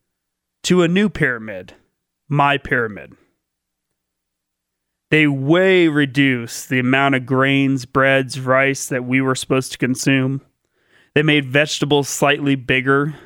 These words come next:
than fruits. Dairy products increased almost twofold in size. And meats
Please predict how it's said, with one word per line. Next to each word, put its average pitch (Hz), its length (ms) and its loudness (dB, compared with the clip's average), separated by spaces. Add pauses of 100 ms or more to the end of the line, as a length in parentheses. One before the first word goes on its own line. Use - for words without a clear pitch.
(260)
than 131 180 2
fruits. - 760 -4 (2000)
Dairy 165 380 4
products 139 800 -2 (380)
increased 147 600 0
almost 147 440 -2
twofold 147 560 -2
in 117 140 -6
size. 131 580 -6 (1000)
And 151 300 0
meats 190 440 -4